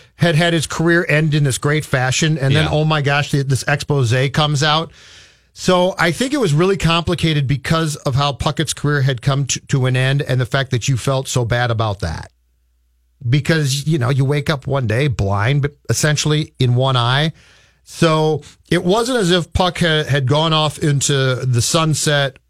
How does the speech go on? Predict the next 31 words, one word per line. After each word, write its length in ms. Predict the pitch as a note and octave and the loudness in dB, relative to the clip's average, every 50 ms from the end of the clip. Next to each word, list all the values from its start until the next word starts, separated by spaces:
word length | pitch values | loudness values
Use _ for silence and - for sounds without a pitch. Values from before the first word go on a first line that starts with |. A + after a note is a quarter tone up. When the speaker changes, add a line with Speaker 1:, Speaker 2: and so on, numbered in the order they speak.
| B2 - - | -4 -2 0
Speaker 1:
with 180 | B2+ C3+ A#2 C3 | 0 0 0 0
a 40 | |
great 380 | A#2+ A2 C3 C#3 C#3+ D3 C#3+ - | 0 0 0 0 0 -2 -2 -2
year, 280 | C3+ C3+ C3+ C3 C3 A#2+ | 0 0 0 0 0 0
and 160 | B2+ B2+ D3+ | 0 0 2
then 120 | F3+ F#3 | 2 2
we 120 | E3+ D#3+ C#3+ | 2 0 0
found 360 | - D#3+ D3+ C#3+ C#3+ C3+ C#3 | 0 0 0 0 0 0 0
out 240 | C#3 C#3 C3+ C3+ - | 0 0 -2 -2 -2
that 100 | A#2 G#2+ | -2 0
he 100 | B2+ C3 | 0 0
was 180 | A#2+ B2 A#2+ A#2 | 0 0 0 0
a 60 | A2 | 0
bad 320 | G#2 B2+ B2+ B2+ B2 A#2+ G#2 | 0 0 0 0 -2 -2 -2
guy. 280 | A2+ A2+ A2+ A2 G#2+ | -2 0 0 0 0
So 320 | G#2 - D3+ C#3 C3+ B2 - - - - - - | 0 0 0 0 0 -2 -4 -8 -20 -16 -8 -4
I 60 | - | -2
think 120 | D3 F#3 A3+ | -2 0 -2
it, 180 | A3+ - - _ _ _ - | -4 -8 -10 _ _ _ -2
it 60 | D3+ | 0
was 140 | D3 D3+ C#3+ | 0 0 0
far 260 | - - E3+ F3 F3 E3+ | 0 0 0 0 2 0
more 160 | E3+ D#3 C#3+ | 0 -2 -2
complicated 640 | - D#3 D3 D3 C#3+ C#3+ B2+ D3 C#3 C3 C3 - _ _ | 0 0 0 0 -2 -2 -2 -2 -2 -2 -2 -6 _ _
than 120 | - C3 A#2 | -2 0 0
just 200 | C3+ - - - | 0 -2 0 0
people 240 | D#3 C#3+ - C#3 | -2 0 0 0
being 260 | B2 C3 B2+ A#2+ A2+ A2 | 0 2 2 2 2 2
mad 220 | A2 G#2+ G#2 G#2 | 0 0 0 -2
about 260 | F2+ D#2+ D2 C#2 - | -2 -4 -6 -10 -10
that. 240 | - - - - | -14 -14 -16 -16